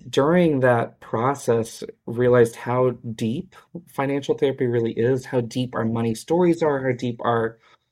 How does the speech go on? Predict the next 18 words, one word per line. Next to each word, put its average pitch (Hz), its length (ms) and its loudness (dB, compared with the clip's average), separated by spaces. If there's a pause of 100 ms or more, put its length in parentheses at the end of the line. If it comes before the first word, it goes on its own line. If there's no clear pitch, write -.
(160)
m-, 110 160 -6 (300)
money 123 500 -2
experience 120 920 -2
is 147 180 6
generally. 143 720 -4 (240)
I 120 40 -4
mean, 123 120 2
it's, 127 300 -2 (1040)
I 147 80 -4
remember 147 480 4
in 127 260 -2
some 123 260 -2
of 123 60 2
my 120 140 2
earlier 123 540 4
classes 117 720 -2
in 113 140 2
the 107 300 -4